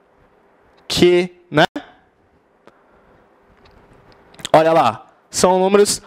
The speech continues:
racionais. Que números são esses? Um vírgula dois, um vírgula três. Dois é um número racional?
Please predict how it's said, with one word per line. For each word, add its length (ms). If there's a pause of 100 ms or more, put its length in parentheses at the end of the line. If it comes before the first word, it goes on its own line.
racionais. 1000 (260)
Que 120
números 340
são 240
esses? 680 (1040)
Um 160
vírgula 400
dois, 680 (140)
um 100
vírgula 360
três. 680 (340)
Dois 580
é 60
um 80
número 260
racional? 720